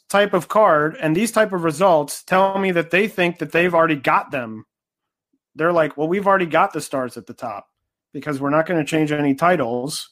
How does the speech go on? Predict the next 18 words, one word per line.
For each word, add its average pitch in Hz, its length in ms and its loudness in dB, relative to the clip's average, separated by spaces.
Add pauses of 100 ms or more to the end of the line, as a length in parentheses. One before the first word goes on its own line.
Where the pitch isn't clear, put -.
(880)
So 165 180 0
it 165 60 2
just 202 240 -2
seems 180 380 2
sort 175 220 2
of 156 160 0
like 147 260 2
a, 143 240 2
"Oh, 214 200 4
we're 180 100 4
working 185 420 2
towards 156 320 0 (180)
making 180 460 -2
these 156 140 0
people 165 300 -2
into 143 120 -2
stars, 160 420 2
but 147 320 0